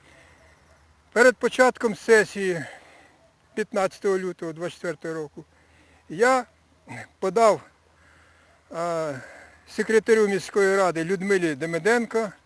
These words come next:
копію заяви, е, громадянки Ходзіцької від одинадцятого січня дві тисячі двадцять четвертого року,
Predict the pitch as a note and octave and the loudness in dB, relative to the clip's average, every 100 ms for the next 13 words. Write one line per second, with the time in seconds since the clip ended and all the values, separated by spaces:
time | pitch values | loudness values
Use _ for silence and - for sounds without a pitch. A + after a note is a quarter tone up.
0 | _ _ _ _ - C4 - A#3 G3 F3+ | _ _ _ _ 0 0 2 0 0 0
1 | G3 A#3 A3 G#3+ E3 - - - _ _ | 2 2 2 0 -4 -16 -20 -20 _ _
2 | _ _ - - _ _ - - _ _ | _ _ -16 -16 _ _ -20 -20 _ _
3 | - F3+ F#3+ F3+ E3+ - - - _ - | -14 -6 -4 -4 -6 -12 -20 -20 _ -20
4 | - - _ _ _ - D#3 G#3 G3 A3 | -18 -20 _ _ _ -12 -6 -4 -2 0
5 | A#3+ A3 G#3+ G3+ C#3 - - - _ _ | 0 0 0 0 -2 -14 -20 -20 _ _
6 | _ _ _ _ _ _ _ _ _ - | _ _ _ _ _ _ _ _ _ 0
7 | A3 E3 C3 E3 C4 - - E3 A#2+ G2+ | 2 2 -2 0 0 -2 -6 -6 -6 -10
8 | - - D3 G#3 G3 F#3 A3+ F#3+ - - | -16 -18 -8 -4 -2 0 0 -2 -8 -8
9 | F#3 - A#3+ A#3 G#3 G3 E3+ E3+ A3+ - | -6 -4 -6 -6 -8 -8 -6 -6 -8 -10
10 | D#3+ F3 D#3+ G3+ - E3 - - G#3 - | -14 -8 -4 -4 -4 -14 -14 -8 -8 -4
11 | G3+ F3+ B2 - G2+ | -4 -2 -6 -10 -20